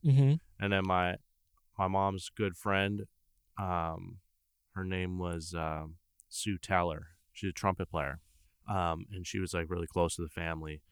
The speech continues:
Speaker 2: So I wanted to play trumpet too, you know? Um, and so I was playing sax from when I was six. And then, you know, in school, they start you on an instrument. So I started trumpet in school.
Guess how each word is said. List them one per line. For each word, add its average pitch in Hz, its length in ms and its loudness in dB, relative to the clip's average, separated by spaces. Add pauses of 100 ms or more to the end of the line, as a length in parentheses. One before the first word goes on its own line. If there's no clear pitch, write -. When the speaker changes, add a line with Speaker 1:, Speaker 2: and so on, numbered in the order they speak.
(160)
Speaker 2:
So 90 120 -4
I 85 40 2
wanted 85 240 0
to - 40 -18
play 82 120 -4
trumpet - 440 -2
too, 107 280 2 (520)
you 90 140 -4
know? 80 280 -4 (540)
Um, 78 420 -4 (300)
and 85 140 -6
so 87 100 -4
I 80 80 0
was 80 120 -4
playing 82 240 -4
sax 82 680 -4 (840)
from 95 100 -6
when 90 80 0
I 85 60 2
was 80 120 -6
six. - 380 -2
And 87 80 -4
then, 87 220 -4 (260)
you 104 80 -4
know, 87 160 2
in 85 80 -4
school, 92 400 -2
they 85 160 -2
start 85 320 -2
you 85 100 -2
on 82 120 -2
an 82 80 -6
instrument. 82 540 -6 (340)
So - 120 -10
I 87 40 -2
started 85 340 -4
trumpet 123 460 0
in 85 80 -4
school. 85 560 0